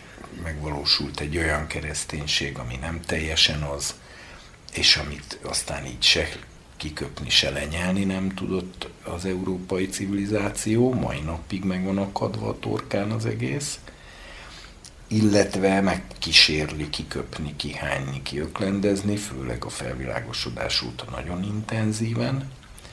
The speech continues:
és egyébként érthető is, hiszen amit előtte látott, az meg már nem az igazi kereszténység volt. De minden esetre itt tudni kell, hogy ez egy,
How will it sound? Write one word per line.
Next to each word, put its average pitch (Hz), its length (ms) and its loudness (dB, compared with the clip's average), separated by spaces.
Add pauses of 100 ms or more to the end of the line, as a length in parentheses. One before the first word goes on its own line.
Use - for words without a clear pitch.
(540)
és - 180 6
egyébként - 460 -2
érthető 92 600 2
is, 90 220 6
hiszen 80 300 0
amit 76 300 -4
előtte 73 420 -2
látott, - 540 -2
az - 140 -4
meg - 220 -8
már - 180 -6
nem 65 160 -8
az 90 140 -6
igazi 104 320 -2
kereszténység 117 840 -2
volt. 131 260 0 (1120)
De 78 60 -4
minden 85 300 0
esetre 90 500 4
itt 90 180 2
tudni 80 280 -2
kell, 87 160 0
hogy 85 280 0
ez 85 160 -4
egy, 82 260 -4